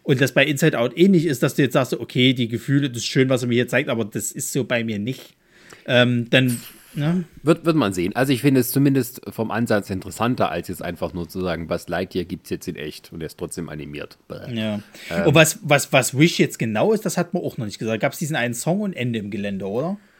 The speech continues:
Speaker 2: Ähm.
Speaker 1: Und das soll aber so das nächste große Ding von denen doch sein.
Speaker 2: Nee, das ist irgendwie so ein Königreich der Wünsche und da geht's um eine siebzehnjährige, ähm,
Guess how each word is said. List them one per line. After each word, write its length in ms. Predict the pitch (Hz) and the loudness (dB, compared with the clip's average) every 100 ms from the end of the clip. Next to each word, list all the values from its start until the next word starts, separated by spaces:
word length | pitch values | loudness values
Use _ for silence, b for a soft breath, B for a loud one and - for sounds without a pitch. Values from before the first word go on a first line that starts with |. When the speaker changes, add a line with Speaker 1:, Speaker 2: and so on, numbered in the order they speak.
| b b | b b
Speaker 2:
Ähm. 360 | 98 95 95 90 | -4 -2 0 0
Speaker 1:
Und 100 | - | 2
das 140 | 151 | 4
soll 120 | 202 185 | 6 6
aber 180 | 165 | 6
so 100 | 170 | 4
das 200 | 165 151 | 2 2
nächste 320 | 156 156 156 - | 2 0 0 -4
große 340 | - 156 - | 0 -2 0
Ding 240 | 196 185 | 0 0
von 200 | 160 113 | 0 -4
denen 180 | 107 101 | -4 -6
doch 140 | 110 107 | -4 -2
sein. 160 | 113 117 | 0 2
Speaker 2:
Nee, 60 | |
das 160 | 117 110 | 0 0
ist 120 | 113 | 0
irgendwie 220 | 139 135 120 | 2 2 2
so 80 | |
ein 160 | 117 107 | 0 0
Königreich 640 | - 135 143 104 98 110 - | 2 2 2 0 -2 -2 0
der 200 | 98 92 | -2 0
Wünsche 560 | 127 196 269 - 185 | 2 4 2 2 2
und 80 | 117 | 4
da 80 | 110 | 0
geht's 340 | 101 123 123 120 | 2 0 0 -4
um 100 | - | -4
eine 260 | 98 101 | -2 -2
siebzehnjährige, 1200 | 95 143 - 151 135 131 127 131 127 135 135 135 b b b b - | -2 -6 -2 0 2 2 0 0 -2 -2 -2 -2 b b b b -4
ähm, 640 | 104 107 107 104 104 107 | 0 2 2 2 2 0